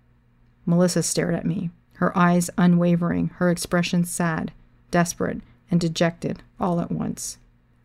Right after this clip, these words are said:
I took a moment to assess what was happening. I wanted to help Melissa. I wanted to tell her that I didn't have all the answers, but I knew that feeling I could see in her eyes, the desperate need to make yourself feel good by doing whatever it takes to make your partner happy.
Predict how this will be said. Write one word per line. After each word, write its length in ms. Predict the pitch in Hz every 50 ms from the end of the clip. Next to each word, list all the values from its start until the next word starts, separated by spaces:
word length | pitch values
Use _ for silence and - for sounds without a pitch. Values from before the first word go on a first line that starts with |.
| _ _ _ _ _ _ _ -
I 40 |
took 180 | 180 - 202 -
a 40 | 185
moment 360 | 180 180 185 185 180 - -
to 120 | - 190
assess 300 | 185 175 - 180 170 175
what 140 | - 175 -
was 140 | 170 170 -
happening. 480 | 170 160 160 - 170 170 - 175 170 - - _ _ _ _ _ _ _ _
I 60 | 190
wanted 340 | 180 185 190 196 202 196 175
to 80 | - 175
help 240 | 156 175 170 165 -
Melissa. 580 | 180 165 160 170 165 - - - - - 170 - _ _ _ _ _ _ _ _ _ _ _ -
I 40 |
wanted 260 | 180 180 185 190 190 190
to 80 | 196 180
tell 200 | - 190 180 185
her 140 | 185 185
that 120 | 175 180 175
I 100 | 175 175
didn't 200 | 175 190 190 190
have 280 | 175 175 190 190 180
all 120 | 185 180 180
the 140 | 170 170 175
answers, 440 | 170 175 175 175 - 165 160 160
but 140 | 165 - 175
I 80 | 175 175
knew 220 | 175 190 202 208
that 240 | 190 185 185 185 -
feeling 300 | - 185 180 175 170 165
I 80 | 160 165
could 160 | - 170 170
see 260 | - - - 180 175
in 100 | 170 165
her 180 | 160 160 160 -
eyes, 380 | 160 160 170 170 170 175 - - - - - -
the 100 | - 165
desperate 540 | 160 - 170 170 175 - - - 190 -
need 260 | 175 175 170 170 175 175
to 80 | - 175
make 200 | 170 160 160 -
yourself 320 | 160 - - 160 156 -
feel 220 | - 185 180 175
good 240 | 175 160 156 156 160
by 120 | 165 160 160
doing 280 | 170 165 165 165 165
whatever 500 | 165 170 170 - - 180 175 170 175 185
it 140 | 185 - -
takes 420 | - 175 165 151 - - - - - - - - -
to 100 | - 175
make 180 | 170 170 160 -
your 80 | 165
partner 340 | 156 - 165 165 175 165 156
happy. 420 | 156 156 156 - - - 151 143